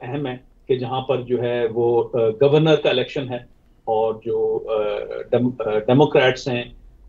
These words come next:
वो, उनका एक नया candidate है टेरी McAuliffe,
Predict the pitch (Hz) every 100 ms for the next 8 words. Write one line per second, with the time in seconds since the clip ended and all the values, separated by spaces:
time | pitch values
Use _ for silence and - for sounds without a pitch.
0 | - - 120 117 117 156 147 143 127 120
1 | 127 139 139 131 127 127 127 - 123 127
2 | 120 - 123 131 -